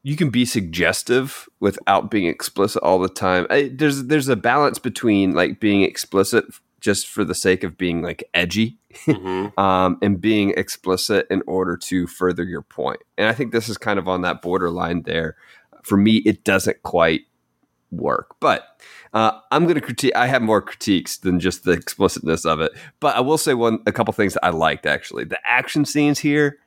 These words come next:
Speaker 1: are all pretty awesome. And the first half of this film is an action movie.
Speaker 2: Mm-hmm.
Speaker 1: Now, Ava oh one doesn't do anything, but Ava oh two steals the show. Uh,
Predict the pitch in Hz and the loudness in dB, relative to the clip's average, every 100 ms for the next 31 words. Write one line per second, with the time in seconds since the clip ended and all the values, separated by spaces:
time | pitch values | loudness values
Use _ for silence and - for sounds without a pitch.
0 | _ _ _ _ 90 - 90 90 85 - | _ _ _ _ -2 0 0 0 0 -2
1 | 87 - 58 50 - 73 92 110 160 160 | -2 -2 -2 -4 -4 -2 -2 0 0 0
2 | - 135 117 101 85 - 120 107 87 73 | 2 0 0 -4 -6 -4 2 2 2 -2
3 | _ _ _ _ - 113 98 98 82 78 | _ _ _ _ -4 -2 -2 -2 -2 -2
4 | - 78 71 - - - 107 104 101 - | -4 -4 -4 -6 -8 -4 -2 0 -2 -2
5 | 127 120 110 - _ _ _ _ - 175 | -2 -2 -2 -10 _ _ _ _ -2 0
6 | 151 117 120 110 107 117 104 95 92 87 | 0 2 2 0 0 2 0 0 -2 -4
7 | 95 85 80 - 76 69 - - - 110 | -4 -4 -4 -6 -6 -6 -6 -4 0 0
8 | 104 90 90 82 - 131 98 80 - _ | 2 2 0 -2 0 4 4 2 -4 _
9 | - - 107 92 80 80 - - 76 85 | -16 -2 2 2 0 -6 -2 0 0 -4
10 | - 160 - 101 104 101 | -12 -14 -4 0 2 2